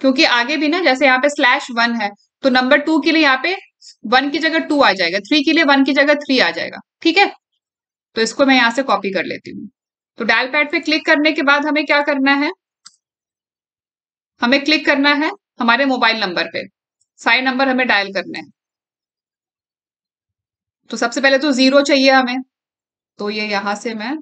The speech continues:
इसको copy कर लेती हूँ। ये है resource आईडी वन का,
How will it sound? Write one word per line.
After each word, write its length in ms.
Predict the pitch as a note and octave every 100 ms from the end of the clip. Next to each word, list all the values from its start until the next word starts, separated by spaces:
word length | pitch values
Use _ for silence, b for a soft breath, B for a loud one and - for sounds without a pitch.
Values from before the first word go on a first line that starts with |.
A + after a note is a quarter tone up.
| -
इसको 260 | A3 - G3+
copy 320 | G3 F3 G3+
कर 160 | G3 F#3+
लेती 240 | F#3 G3+
हूँ। 80 | A3
ये 140 | F#3+
है 120 | G3 G3+
resource 380 | F#3+ F#3+ G3
आईडी 220 | G3 F#3+ A3+
वन 240 | F#3+ F#3+
का, 160 | F#3+